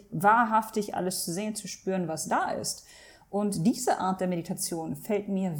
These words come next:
wesentlich leichter und ich kann mich dort noch schneller fallen lassen. Genau, das finde ich extrem spannend und das praktiziere ich heutzutage mehr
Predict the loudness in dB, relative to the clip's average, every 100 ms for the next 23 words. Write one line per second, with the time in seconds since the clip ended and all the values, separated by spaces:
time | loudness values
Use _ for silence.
0 | 2 2 2 -2 -2 -2 -2 -2 -4 -4
1 | -4 -6 -2 0 0 0 0 0 0 -2
2 | -2 -4 -6 -4 -2 -2 2 2 2 -2
3 | -6 -8 -10 -16 -20 -20 -20 -20 _ _
4 | _ 2 4 2 0 -2 0 0 0 -2
5 | -4 -4 -2 -2 0 0 0 -2 -2 -4
6 | 2 2 0 -4 -6 -6 -6 -4 -4 -4
7 | -8 -10 -4 0 0 -4 -6 -2 0 0
8 | -2 -2 -4 -6 -16 _ _ -4 -2 2
9 | 4 2